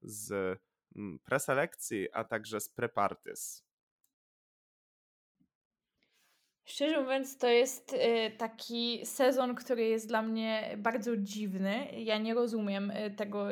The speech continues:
Speaker 2: kto ma szansę na zwycięstwo, kto nie. I, i tak naprawdę gdzieś tam widzę nawet, e, szansę na zwycięstwo już na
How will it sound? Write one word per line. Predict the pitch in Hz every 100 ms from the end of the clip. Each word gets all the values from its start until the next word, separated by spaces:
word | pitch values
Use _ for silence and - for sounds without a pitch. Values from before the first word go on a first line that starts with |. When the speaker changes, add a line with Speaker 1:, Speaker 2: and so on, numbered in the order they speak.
| - 73 -
Speaker 2:
kto | 214 - 214
ma | 220
szansę | - 226 220 220
na | 208
zwycięstwo, | 220 214 226 220 226 - 208
kto | - 240
nie. | 208 214 214 226 - - - -
I, | 208 208 -
i | 214
tak | 233
naprawdę | 233 233 247
gdzieś | 214 240
tam | 262 220
widzę | 208 220
nawet, | 202 208 208 -
e, | - -
szansę | 220 220 226
na | 220
zwycięstwo | 226 214 202 247 247 240 - 196
już | 196 208 202
na | 196 202 208